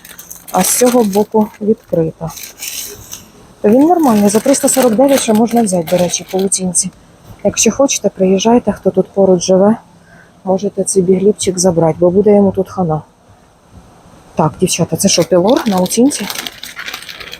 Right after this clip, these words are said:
А ну кажіть мені, дивіться. Ні, мабуть, просто вона не, нема в неї сили, мабуть, розкритися. Ні, це не пілор, це звичайна,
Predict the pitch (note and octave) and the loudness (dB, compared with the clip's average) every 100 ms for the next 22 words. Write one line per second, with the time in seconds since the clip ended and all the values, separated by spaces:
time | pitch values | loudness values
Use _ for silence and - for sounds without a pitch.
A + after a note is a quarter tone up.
0 | - - - - - - - - - - | -12 -14 -14 -20 -20 -20 -20 -20 -20 -20
1 | - - - - - - - - - - | -20 -20 -20 -20 -20 -20 -20 -20 -20 -8
2 | - A#3+ A#3+ A#3 A#3 A3 - G3 F#3+ F#3 | 0 4 4 2 0 -2 -2 -2 -2 -2
3 | F#3+ F#3+ - - F#3 _ - _ _ - | -4 -4 -8 -12 -14 _ -20 _ _ -20
4 | _ _ - - A3+ F#3 E3 F#3+ G#3 - | _ _ -20 -2 2 4 4 2 0 -2
5 | G3+ - F#3+ F#3+ F#3 F#3 E3+ E3+ D#3 F3+ | -4 0 2 4 4 4 2 0 0 2
6 | F3+ F3+ F3 E3+ F3 - F3 E3 E3 E3 | 2 2 2 2 0 2 2 4 2 0
7 | D#3+ E3 D#3+ - D#3 C#3+ C#3+ - D3 - | -4 -8 -10 -10 -8 -8 -6 -8 -8 -16
8 | _ _ _ - F#3 C#3+ F3 E3+ D#3+ E3+ | _ _ _ 0 0 2 0 0 0 0
9 | D3 C#3 - - D3 D3 D3+ - A3 A3+ | 0 -2 -4 -4 -2 0 0 2 4 4
10 | G#3+ | 2